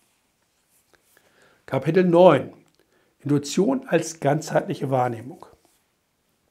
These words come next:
Der Psychologe Daniel Goleman hat sich mit der emotionalen Intelligenz intensiv beschäftigt. Zitat:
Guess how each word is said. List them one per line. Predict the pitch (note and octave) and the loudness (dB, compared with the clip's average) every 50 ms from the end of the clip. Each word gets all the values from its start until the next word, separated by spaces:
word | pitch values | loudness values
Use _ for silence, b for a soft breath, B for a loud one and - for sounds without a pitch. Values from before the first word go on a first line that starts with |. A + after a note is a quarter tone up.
| _ _ _ _ _ _ _ _ _ b b b b b b b b b b b b | _ _ _ _ _ _ _ _ _ b b b b b b b b b b b b
Der | E3 D3+ | -4 -4
Psychologe | - - A#3 A#3 A#3 A#3+ G3+ G3+ B3 C4+ A3+ G#3+ G3+ G#3+ G#3+ G#3+ - | -2 0 0 2 4 2 2 4 2 2 4 4 4 4 4 2 -4
Daniel | D3 C3+ C3+ F3+ F3+ G#3 A3 A3+ A3+ G#3+ G#3+ A3 G#3 - - b b b b b b b b b b b | -6 2 4 6 6 6 6 4 4 4 2 0 -4 -6 -10 b b b b b b b b b b b
Goleman | - E3 G3 A3 A#3 F#3+ D3+ B2+ B2 A#2+ B2 D3+ A3 C4 B3+ - B B B B B B B B | 2 4 6 8 10 8 8 6 2 0 -2 -2 -2 -4 -6 -6 B B B B B B B B
hat | _ - - F3+ F3 | _ 2 2 2 4
sich | - G#3+ - | 2 -4 -2
mit | - F3 E3 - | 0 -2 0 2
der | D3+ C#3+ - - | 2 0 0 0
emotionalen | - A3 A#3 A3 A3 - F3+ D#3+ D#3+ D3 D#3 F3+ | 0 2 2 2 0 -2 -4 -2 -2 -2 -2 -2
Intelligenz | D3 C#3 C#3 C#3 C3 - D3 D3 D3 | -2 0 0 0 0 0 0 0 0
intensiv | - F#3 D3 C3 D3 C3+ B2 C3+ C3 C3+ - | -2 -6 -4 -2 -2 -2 -2 -2 -4 -6 -6
beschäftigt. | - C#3+ - - B2+ A#2+ - - - B1+ - - - - - - _ _ _ _ _ _ | -12 -10 -6 -4 -4 -4 -6 -8 -14 -14 -14 -16 -18 -20 -20 -20 _ _ _ _ _ _
Zitat: | - - - C3 - - A#2+ A#2 - - - - - | -16 -14 -12 -8 -2 -2 0 0 -2 -6 -10 -16 -20